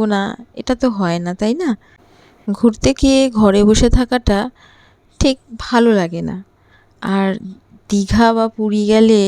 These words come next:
সানরাইজ দেখব না, সেটা যেন মনটাকে মানাতে পারি না। ঠিক সকালবেলা ঘুম ভেঙে যায়, যদিও বা অ্যালার্ম দিয়ে রেখেছিলাম আমি। সকাল সকাল উঠে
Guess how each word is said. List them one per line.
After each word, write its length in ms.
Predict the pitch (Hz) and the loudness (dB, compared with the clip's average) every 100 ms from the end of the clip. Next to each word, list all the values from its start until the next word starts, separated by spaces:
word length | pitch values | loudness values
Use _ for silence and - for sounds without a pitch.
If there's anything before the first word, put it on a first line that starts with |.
| 196 214 | -2 -2
সানরাইজ 520 | 202 185 180 185 226 | 0 0 2 2 2
দেখব 260 | 233 233 220 220 | 0 -2 0 -2
না, 160 | 196 190 233 - - - _ _ _ | -2 -4 -10 -18 -20 -20 _ _ _
সেটা 280 | - 254 262 | -6 -2 0
যেন 200 | 269 269 269 233 247 254 | 2 2 2 2 2 2
মনটাকে 420 | 208 202 208 247 | 2 2 0 0
মানাতে 420 | 254 202 180 175 180 | 2 2 2 -2 -2
পারি 280 | 185 175 170 | -2 -2 -2
না। 140 | 165 190 - _ _ | -6 -8 -14 _ _
ঠিক 160 | - 247 - | -2 -2 0
সকালবেলা 540 | 233 220 214 214 220 | 0 2 2 2 0
ঘুম 220 | 214 214 208 | 0 0 2
ভেঙে 280 | 214 208 208 | 2 0 0
যায়, 200 | 220 311 _ _ _ _ _ 247 | -2 -4 _ _ _ _ _ 0
যদিও 280 | 262 269 269 | 0 2 2
বা 100 | 277 | 2
অ্যালার্ম 300 | 254 185 185 196 | 2 2 0 0
দিয়ে 180 | 214 220 | 2 4
রেখেছিলাম 540 | 226 226 - 208 196 196 | 2 0 2 2 2 0
আমি। 160 | 185 196 311 _ _ _ _ _ - | 0 -4 -6 _ _ _ _ _ -10
সকাল 400 | - 220 - 233 | -4 -2 0 2
সকাল 340 | 233 220 226 220 | 2 2 0 0
উঠে 340 | 208 - 208 | -2 0 2